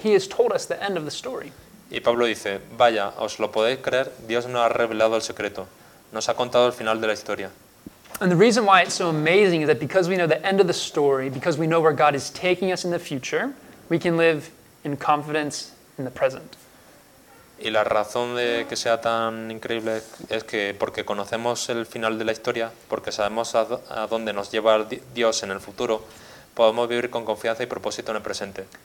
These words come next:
Speaker 1: Um, for those of you who do not know, Granada Club de Fútbol is not doing well right now.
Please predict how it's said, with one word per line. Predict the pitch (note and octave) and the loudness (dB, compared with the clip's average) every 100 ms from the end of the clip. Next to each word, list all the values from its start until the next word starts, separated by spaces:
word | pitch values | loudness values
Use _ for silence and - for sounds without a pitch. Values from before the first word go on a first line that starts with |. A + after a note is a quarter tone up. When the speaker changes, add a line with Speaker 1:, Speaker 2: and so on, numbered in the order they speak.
| - - - | -20 -20 -20
Speaker 1:
Um, | C#3+ - - - _ _ - - - - | -18 -18 -20 -20 _ _ -16 -16 -18 -12
for | - | 0
those | D#3 F#3+ | 4 4
of | F#3 | 4
you | D#3 | 2
who | C#3 | 0
do | C#3+ F3+ | 0 0
not | E3 C#3+ | -2 -2
know, | C#3 C3+ | -4 -4
Granada | C3+ D3 D3+ E3+ | -2 0 2 2
Club | E3 D#3 | 0 0
de | D3 | 0
Fútbol | D#3+ C#3+ C#3+ | -2 0 0
is | C3 | 0
not | C#3+ C#3+ C#3 | -2 -2 -2
doing | C3+ C#3+ C3+ | -4 -4 -4
well | B2+ A#2+ | -4 -4
right | - - | -6 -12
now. | - | -14